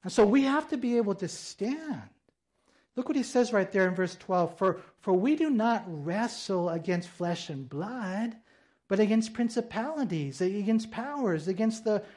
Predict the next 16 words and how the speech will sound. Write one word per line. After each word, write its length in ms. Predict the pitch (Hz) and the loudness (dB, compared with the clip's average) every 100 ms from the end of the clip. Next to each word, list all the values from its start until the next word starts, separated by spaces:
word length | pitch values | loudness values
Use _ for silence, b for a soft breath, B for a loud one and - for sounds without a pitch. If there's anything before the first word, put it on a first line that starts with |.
| B | B
rulers 400 | 180 226 254 247 | 0 2 4 2
of 140 | 214 190 | 0 -2
the 80 | 185 | 0
darkness 600 | 175 190 233 220 208 208 | 2 2 2 -2 -4 -4
of 120 | 175 | -2
this 200 | 196 - | -4 -4
age, 380 | 240 302 214 160 | -6 -4 -4 -2
against 340 | 180 196 196 | -2 -2 -4
spiritual 520 | - 220 247 247 220 | -6 -2 -2 -2 -4
hosts 340 | 180 202 208 - | -2 -4 -4 -6
of 240 | 165 151 | -8 -4
wickedness 1040 | 214 285 202 147 139 135 185 - - - _ b b b b | -4 -2 -4 -2 -4 -4 -6 -10 -18 -20 _ b b b b
in 300 | 175 214 240 | 0 2 4
the 80 | 233 | 2
heavenly 520 | 196 196 190 202 196 | 0 0 2 2 0
places." 1000 | 202 208 262 302 - 139 139 143 - - | 0 -4 -8 -10 -10 -10 -10 -18 -20 -20